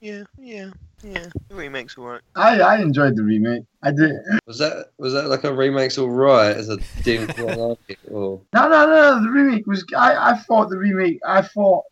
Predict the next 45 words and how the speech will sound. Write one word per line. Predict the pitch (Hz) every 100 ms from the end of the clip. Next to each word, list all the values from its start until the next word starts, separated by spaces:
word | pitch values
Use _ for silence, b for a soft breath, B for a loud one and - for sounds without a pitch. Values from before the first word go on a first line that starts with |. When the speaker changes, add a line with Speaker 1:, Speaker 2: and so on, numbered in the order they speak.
| _
Speaker 2:
I'm | 156 190
not, | 214 180 -
I | 175
don't | 247 233
wanna, | 208 170
like, | 160 147 - _
say | - 175 214
this | 214 208
because | 170 160
I | 151
think | 135 160 139
this | 143 143 -
comes | 147 135 127
more | 131 143 135
from | 135 123 110 -
Paul's | 143 143 135
heart | 143 143 110
than | 123 120
mine. | 131 156 170 170 160
But, | 135 127
like, | 127 127 127 123 110 _
the | -
remake | 202 254 240 214
compared | 196 220 233 208
with, | 214 -
like, | 185 208 370 _ _
compared | 185 214 240
with, | 208 185
like, | 165
other | - 170 156
remakes | 147 139 135 113
we've | 123 110
done, | 127 123 117 110 - 135
um, | 131 123 120 120 _ -
in | 131
the |
past, | 131 151 147 117 107 - _
this | 143
is | 160
genuinely | 135 165 170 160 139 131
a, | 120 117 107 117
like, | 113 110 -
an | 120 131
okay | 120 120 135 123
remake | 127 143 107 69